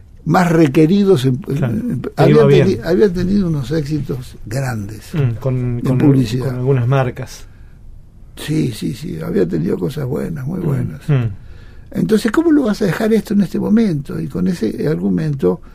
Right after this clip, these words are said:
Speaker 1: Yo había postergado casi dos años
Speaker 2: Sí.
Speaker 1: mi proyecto personal.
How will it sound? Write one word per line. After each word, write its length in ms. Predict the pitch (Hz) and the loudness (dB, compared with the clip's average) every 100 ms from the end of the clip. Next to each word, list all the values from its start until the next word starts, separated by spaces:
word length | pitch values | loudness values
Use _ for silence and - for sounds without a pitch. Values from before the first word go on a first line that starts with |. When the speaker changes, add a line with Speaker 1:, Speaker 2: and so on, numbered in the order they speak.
| - - - | -20 -16 -6
Speaker 1:
Yo 200 | 123 180 | 0 4
había 240 | 185 190 | 4 4
postergado 640 | 160 - 143 156 170 151 | 0 -2 0 0 2 0
casi 300 | 139 143 156 | 0 -4 -4
dos 260 | 165 170 180 | -2 -2 -2
años 560 | 185 151 123 113 - - | -2 0 -2 -6 -14 -8
Speaker 2:
Sí. 200 | 131 113 - - - - - - - - | -8 -8 -12 -18 -18 -20 -20 -20 -16 -6
Speaker 1:
mi 180 | 127 | -6
proyecto 640 | 127 127 131 147 110 - 117 | -4 0 2 2 2 -4 -8
personal. 640 | 127 107 156 - - 120 | -8 -8 -6 -6 -8 -12